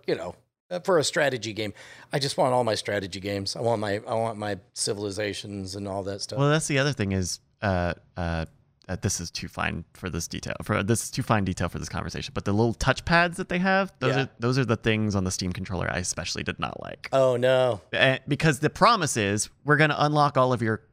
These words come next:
Speaker 2: mouse and keyboard games with touchpads and stuff, and it, it wasn't. It certainly,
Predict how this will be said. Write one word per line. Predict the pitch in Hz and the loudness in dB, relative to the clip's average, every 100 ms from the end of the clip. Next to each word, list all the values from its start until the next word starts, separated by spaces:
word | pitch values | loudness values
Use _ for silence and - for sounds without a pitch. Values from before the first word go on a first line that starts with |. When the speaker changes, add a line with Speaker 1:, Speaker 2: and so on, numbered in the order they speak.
| - | -18
Speaker 2:
mouse | 120 131 123 117 | -14 0 0 2
and | 104 | -2
keyboard | - 165 113 | 0 2 4
games | 104 95 92 101 - | 2 0 -2 -4 -2
with | 107 101 - _ - | -2 -2 -8 _ -4
touchpads | 143 - 85 - - - | -2 0 -2 -4 -6 -12
and | |
stuff, | - - - - - - _ _ | -8 -8 -8 -14 -20 -20 _ _
and | 113 104 101 98 95 90 - _ _ _ _ _ _ - | 2 2 2 0 -2 -6 -12 _ _ _ _ _ _ -2
it, | 202 - - _ | -2 -2 -14 _
it | 196 208 | 2 6
wasn't. | 254 - - | 6 4 -2
It | 151 165 | -2 2
certainly, | 220 214 | 2 2